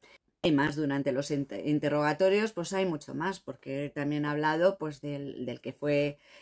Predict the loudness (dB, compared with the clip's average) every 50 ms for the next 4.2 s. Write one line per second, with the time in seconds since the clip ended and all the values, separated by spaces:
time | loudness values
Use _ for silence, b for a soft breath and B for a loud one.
0 | B B 6 6 6 6 6 4 4 4 6 6 4 4 2 0 0 0 0 0
1 | 0 0 0 2 0 2 2 2 0 -2 -2 -6 -8 -4 0 4 4 6 6 6
2 | 6 4 2 0 -2 -4 -4 -4 -4 -6 -6 -6 -6 -6 -6 -6 -6 -6 -6 -6
3 | -6 -6 -4 -2 0 2 2 4 4 4 2 4 2 2 0 -2 -2 2 4 4
4 | 6 4 2 -2